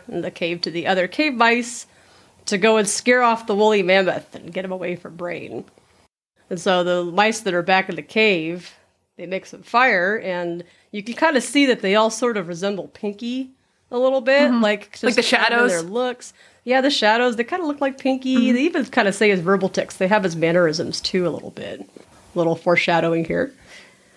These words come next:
Speaker 1: And as Pinky lifts Brain up, and this is how he saved him, Brain remarks that the woolly mammoth was keeping the saber tooth at bay.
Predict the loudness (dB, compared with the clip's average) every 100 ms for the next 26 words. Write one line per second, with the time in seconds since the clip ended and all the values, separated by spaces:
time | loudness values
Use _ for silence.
0 | -4 2 2 4 2 0 -4 _ _ _
1 | _ -2 -2 -2 -2 0 -2 0 0 0
2 | -4 0 2 4 4 0 -4 0 2 2
3 | 0 -2 -4 -2 -2 -4 -6 -4 -2 -2
4 | 0 0 0 -4 -8 -12 _ _ _ _
5 | _ 0 2 2 4 2 2 -2 0 0
6 | 2 2 2 4 2 0 -2 0 0 -2
7 | -2 -2 -2 -2 -2 0 0 2 0 0
8 | -2 -2 -6 0 2 2 2 0 -2